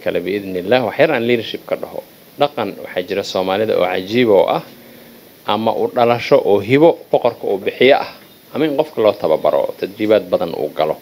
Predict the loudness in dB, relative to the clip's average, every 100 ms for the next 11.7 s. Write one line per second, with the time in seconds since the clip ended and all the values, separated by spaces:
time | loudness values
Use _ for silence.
0 | -16 -6 -2 -2 0 0 0 -2 -2 -2
1 | -4 -8 -20 -20 -20 -20 -20 -12 -2 -2
2 | 2 2 2 -2 -12 -20 -20 -20 -20 -20
3 | -8 -2 0 2 2 2 0 0 2 4
4 | 4 2 2 2 2 2 0 2 2 2
5 | -2 0 0 2 0 0 2 0 2 0
6 | 2 0 0 -2 -4 -4 2 2 4 2
7 | 2 2 2 2 2 2 2 2 -4 -8
8 | -10 -8 -8 -10 -10 -4 -2 -2 0 0
9 | 0 0 2 2 2 4 4 4 2 -4
10 | -8 -20 -20 -20 -12 -2 -2 4 2 4
11 | 2 2 0 -2 -2 0